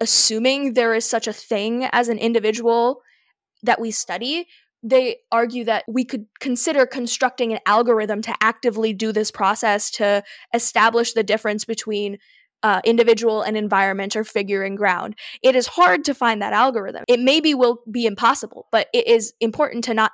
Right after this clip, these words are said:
assume that this differentiation between figure and ground just, like, intrinsically exists, despite the fact that they don't have a clear algorithm,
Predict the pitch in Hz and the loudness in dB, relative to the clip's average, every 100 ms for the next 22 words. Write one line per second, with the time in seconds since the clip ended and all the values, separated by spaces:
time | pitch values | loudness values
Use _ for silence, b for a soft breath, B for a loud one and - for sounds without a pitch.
0 | - 220 - 240 240 220 196 185 - 196 | -2 -2 -2 -2 -2 0 0 -2 -6 0
1 | 233 233 - 226 214 214 208 226 202 208 | 2 2 -2 -4 -4 -2 -2 -2 -6 -8
2 | 208 208 208 202 196 196 190 196 196 208 | -8 -4 -4 -4 -6 -4 -4 -6 -10 -10
3 | - 208 208 202 190 - - - - - | -8 -6 -4 -6 -6 -8 -8 -8 -10 -10
4 | - - - _ _ _ - 226 277 330 | -10 -10 -12 _ _ _ -8 -4 0 0
5 | 339 311 294 240 233 233 226 214 226 - | 0 -2 -2 0 2 2 0 -2 -4 -2
6 | 226 220 185 214 247 262 302 | -2 -2 -4 -2 0 0 -2